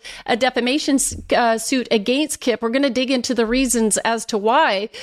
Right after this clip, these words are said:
But Kip admitted in his cross-examination that he had constant contact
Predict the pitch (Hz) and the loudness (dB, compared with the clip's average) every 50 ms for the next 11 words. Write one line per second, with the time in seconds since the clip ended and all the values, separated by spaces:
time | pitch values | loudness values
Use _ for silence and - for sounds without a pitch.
0 | - - - 269 277 - - - 339 381 427 427 - - - 254 240 202 208 233 | -16 -4 -2 0 0 0 0 0 0 0 0 0 -2 -4 -2 -2 -2 -2 0 0
1 | 233 247 277 320 330 302 247 226 - - - 269 269 254 247 - - 269 254 262 | 2 2 2 2 2 2 2 0 0 0 0 0 0 0 -2 -2 0 0 0 0
2 | 254 277 233 220 254 240 233 226 220 220 233 285 294 - 277 233 226 220 - - | 0 -4 -4 -2 -2 -2 0 0 -2 -2 -2 -2 -2 -2 -2 -2 -2 -2 -4 -8
3 | - - - - - 262 262 240 240 269 302 285 262 220 - - 285 285 294 294 | -12 -16 -12 -4 0 0 0 2 2 0 2 2 0 -2 -2 0 0 0 0 0
4 | - - 277 247 - - 220 254 262 381 - - 339 240 185 - - - - | -2 -4 -4 -4 -2 -2 0 0 0 0 0 0 -2 -2 -2 -4 -8 -14 -20